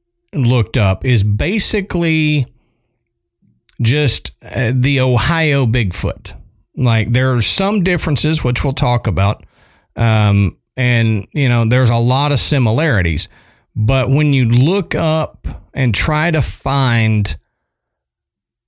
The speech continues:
any encounters that mention Grassman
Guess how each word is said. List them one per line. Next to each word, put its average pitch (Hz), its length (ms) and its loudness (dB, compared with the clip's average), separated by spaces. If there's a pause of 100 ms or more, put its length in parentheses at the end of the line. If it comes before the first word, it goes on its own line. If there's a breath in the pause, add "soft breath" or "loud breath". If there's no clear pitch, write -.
any 147 680 0
encounters 156 880 -2 (320)
that 117 400 0
mention 127 720 2
Grassman 165 960 0